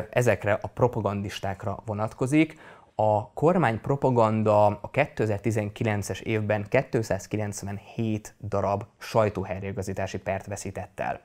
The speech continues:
Vagyis bíróság mondta ki, hogy tudatosan hazudtak. Na most, ö, nekem politikusként az a feladatom, hogy a társadalom különböző problémáira adjak megoldásokat.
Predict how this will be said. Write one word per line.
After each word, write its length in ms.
Vagyis 220
bíróság 680
mondta 420
ki, 320
hogy 220
tudatosan 800
hazudtak. 800
Na 120
most, 320
ö, 240
nekem 240
politikusként 520
az 120
a 40
feladatom, 800
hogy 120
a 40
társadalom 520
különböző 320
problémáira 760
adjak 280
megoldásokat. 840